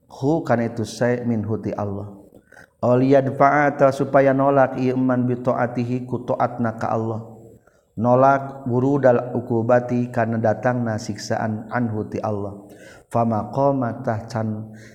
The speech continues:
ngalakonan itu eman bi haqqi ausafihi kana hak sifatna Allah.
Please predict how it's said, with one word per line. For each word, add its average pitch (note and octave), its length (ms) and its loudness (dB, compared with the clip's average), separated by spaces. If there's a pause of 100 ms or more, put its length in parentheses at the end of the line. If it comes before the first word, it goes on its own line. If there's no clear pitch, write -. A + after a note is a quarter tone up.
(140)
ngalakonan A#2 720 -2
itu G#2+ 240 -8
eman G#2+ 480 -4
bi A2 80 -2
haqqi A#2+ 480 -6
ausafihi G#2 1120 -8
kana A2+ 300 -2
hak - 720 -6
sifatna G#2+ 1040 -6
Allah. E2+ 480 -10